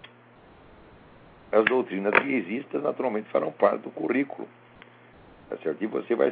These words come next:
ser, por exemplo, se você for heterossexual, até aqui eles já fazem isso, né? É, aqui eles fazem pesquisa na escola assim,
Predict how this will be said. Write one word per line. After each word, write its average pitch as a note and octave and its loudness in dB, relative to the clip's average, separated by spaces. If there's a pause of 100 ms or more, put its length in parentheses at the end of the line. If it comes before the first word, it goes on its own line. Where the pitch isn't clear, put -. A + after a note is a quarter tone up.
ser, G#2+ 0
por G#2+ 4
exemplo, G2+ -4
se - -8
você A2 -4
for G#2 0
heterossexual, F2+ 0
até - -2
aqui - -2
eles F3+ 0
já F#3 2
fazem - -4
isso, - -16 (1000)
né? - -10 (960)
É, E2+ 2 (1600)
aqui - -10
eles A2+ -12
fazem C3 2
pesquisa A2 -4
na F#2 4
escola E2+ 2
assim, D2+ -8